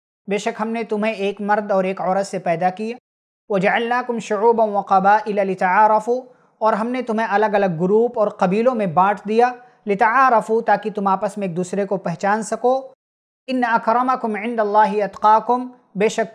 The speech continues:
तुम में से सबसे ज़्यादा अल्लाह के नज़दीक मुअज़्ज़ज़, रिस्पेक्टेड वो है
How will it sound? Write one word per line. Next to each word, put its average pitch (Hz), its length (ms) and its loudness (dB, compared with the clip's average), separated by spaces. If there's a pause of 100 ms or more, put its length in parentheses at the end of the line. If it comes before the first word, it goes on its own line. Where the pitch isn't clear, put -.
तुम 247 140 2
में 214 240 -2
से 214 240 -2
सबसे 208 460 0
ज़्यादा 196 420 0
अल्लाह 196 420 2
के 190 160 -8
नज़दीक 180 580 0
मुअज़्ज़ज़, 185 680 2
रिस्पेक्टेड 254 600 -2
वो 220 180 2
है 208 220 2